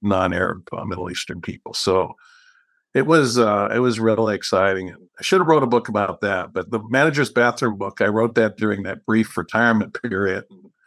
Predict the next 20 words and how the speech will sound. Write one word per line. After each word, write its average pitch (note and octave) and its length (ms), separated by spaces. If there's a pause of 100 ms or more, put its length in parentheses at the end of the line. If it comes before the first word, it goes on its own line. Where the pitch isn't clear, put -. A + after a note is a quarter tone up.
(280)
just - 240
set B2 160
it A2 100
aside. A2 560
Then G#2 220 (240)
covid C#3 380
took - 200
away G2+ 440 (140)
all G#2 220
my G#2 140
excuses F#2+ 600
for F#2 260
publishing, G2 540
and F2+ 140
I F#2 160 (240)
finally F#2+ 240
got F2+ 160
it - 140
published, - 720
uh, - 140